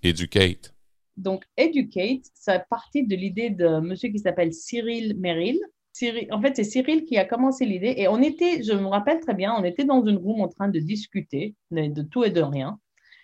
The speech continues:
Speaker 2: Et il a dit, « Mais imaginez qu'on puisse faire une conférence sur Clubhouse et qu'on peut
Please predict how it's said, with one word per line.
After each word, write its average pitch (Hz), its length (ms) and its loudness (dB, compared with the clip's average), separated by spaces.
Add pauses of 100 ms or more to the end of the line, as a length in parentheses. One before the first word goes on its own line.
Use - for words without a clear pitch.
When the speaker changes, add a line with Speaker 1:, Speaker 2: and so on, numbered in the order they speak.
(360)
Speaker 2:
Et 214 60 2
il 208 80 4
a 202 80 4
dit, « 247 140 4
Mais 208 100 2
imaginez 262 760 6
qu'on 185 240 0
puisse 254 280 -2
faire 247 160 4
une 185 120 0
conférence 214 520 -2
sur 180 140 -10
Clubhouse 175 480 -2
et 175 60 -8
qu'on 160 180 -6
peut 160 140 -12